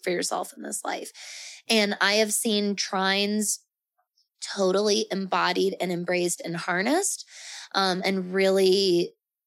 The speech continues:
really taken advantage of in, in the most beautiful way, like,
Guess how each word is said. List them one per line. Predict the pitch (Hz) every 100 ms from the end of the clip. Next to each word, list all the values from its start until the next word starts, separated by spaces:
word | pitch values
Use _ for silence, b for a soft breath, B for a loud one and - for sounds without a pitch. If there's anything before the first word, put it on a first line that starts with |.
| _ _ _ _ _ _ _ _ _ _ -
really | 185 190 214 214 240 233 -
taken | - 220 214
advantage | 202 190 185 185 208
of | 220 214 214
in, | 196 196
in | 196
the | 196
most | 196 190
beautiful | 208 196 185 185
way, | 180 170 156
like, | 180 175